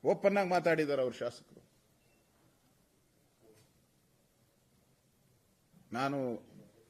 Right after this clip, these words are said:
ರಾಜ್ಯ ಸರ್ಕಾರಕ್ಕೆ ಆಗ್ರಹ ಮಾಡ್ತೀನಿ, ಈ ತರ ದೌರ್ಜನ್ಯ ಮಾಡಿ ನೀರಿನ ಬಗ್ಗೆ ರೈತ, ರೈತರ ಎತ್ತುಗಟ್ಟಿ ನೀವು ಕೇಸ್‌ಗಳು ಹಾಕುವಂಥದ್ದು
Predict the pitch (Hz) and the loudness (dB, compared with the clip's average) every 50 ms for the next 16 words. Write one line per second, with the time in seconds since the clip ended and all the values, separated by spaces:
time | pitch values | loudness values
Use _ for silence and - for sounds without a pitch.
0 | _ - - 131 156 151 147 165 165 - 151 139 - - 143 139 135 - - 120 | _ -6 0 0 0 2 2 -2 2 2 0 0 0 2 2 2 2 2 0 2
1 | 113 120 127 127 135 131 135 131 131 131 120 113 - 127 139 151 151 - - 117 | 2 2 2 0 -2 0 0 0 0 -2 -6 -4 -4 -6 -6 -6 -10 -10 -8 -2
2 | 123 156 180 - - 165 151 151 139 - - - - - _ _ _ _ _ _ | 2 2 2 2 2 2 4 4 4 2 0 -6 -20 -20 _ _ _ _ _ _
3 | _ _ _ - 101 123 135 160 175 143 156 175 170 170 170 165 165 156 151 147 | _ _ _ -8 0 2 4 4 4 4 4 4 4 4 2 0 0 0 0 -2
4 | 147 143 147 135 120 - - - 104 107 127 156 180 180 185 170 156 139 147 143 | 0 0 -2 -2 -4 -6 -8 -10 -6 -2 4 6 6 6 6 6 4 2 0 -2
5 | 127 135 139 131 110 95 - - - _ _ - 98 123 156 175 160 170 156 147 | 0 0 0 2 0 0 -2 -8 -18 _ _ -6 0 2 2 2 2 2 2 2
6 | 147 147 120 139 127 131 127 117 - 127 120 135 123 104 - 117 110 117 117 104 | 2 0 0 -2 -2 -2 -2 -2 -4 -4 -4 -4 -4 -2 -4 -4 -4 -2 -4 -6
7 | - - 156 180 180 - - 151 143 135 123 117 - 113 104 98 - - 90 82 | -2 0 2 2 2 2 0 2 2 4 2 2 0 -2 -2 -2 -4 -8 -8 -8
8 | 82 95 107 - - | -6 -8 -8 -10 -10